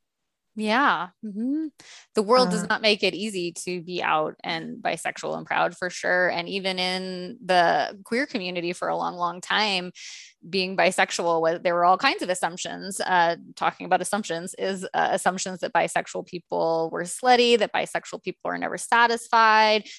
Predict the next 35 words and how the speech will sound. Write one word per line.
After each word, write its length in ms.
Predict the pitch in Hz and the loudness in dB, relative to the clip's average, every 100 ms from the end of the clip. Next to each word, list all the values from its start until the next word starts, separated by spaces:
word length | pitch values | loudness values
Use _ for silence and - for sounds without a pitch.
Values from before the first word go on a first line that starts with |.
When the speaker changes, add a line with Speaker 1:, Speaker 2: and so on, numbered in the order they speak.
| - | -10
Speaker 1:
that 100 | 180 | -2
bisexual 540 | 165 160 160 - 170 | 0 0 -2 -4 -6
people 320 | 170 170 165 165 | -6 -4 -2 -2
just 300 | - - - | -4 -6 -4
don't 240 | 165 - | -4 -4
actually 560 | 160 - 185 170 170 175 _ | -6 -6 -6 -6 -8 -12 _
know 300 | - 180 196 | -6 0 2
yet. 380 | 202 208 202 170 | 4 6 6 6
They're 160 | 170 165 | 2 2
lying 260 | 165 175 180 | 4 2 0
to 60 | |
themselves 480 | 180 180 190 175 170 | -4 -2 2 2 0
and 80 | 175 | -4
they're 100 | 165 | -2
actually 380 | 156 - - 175 | -2 -2 -6 2
gay, 320 | 180 196 226 | 6 8 8
or 80 | 175 | 4
they're 180 | 143 | 0
lying 260 | 147 147 185 | 0 2 2
to 60 | 180 | -2
themselves 440 | 180 196 180 175 | 0 4 4 2
and 60 | 170 | 0
they're 120 | 165 | 0
actually 320 | 190 - 175 | -2 -4 -6
straight. 440 | - 202 220 226 - - - - | -4 2 2 2 -4 -14 -12 -2
Lots 460 | 196 208 220 - | 6 8 8 6
of 100 | 202 | -2
narratives 600 | 190 185 180 101 190 185 - | 0 0 0 -2 -6 -8 -6
around 400 | 190 175 165 180 | -4 -2 -2 0
that. 360 | - - - - | 2 4 2 2
And 280 | 202 202 196 | 0 0 -2
when 140 | 196 | -2
you 120 | 190 | -2
end 200 | 151 170 | -2 2
up 300 | 202 349 262 | 4 8 6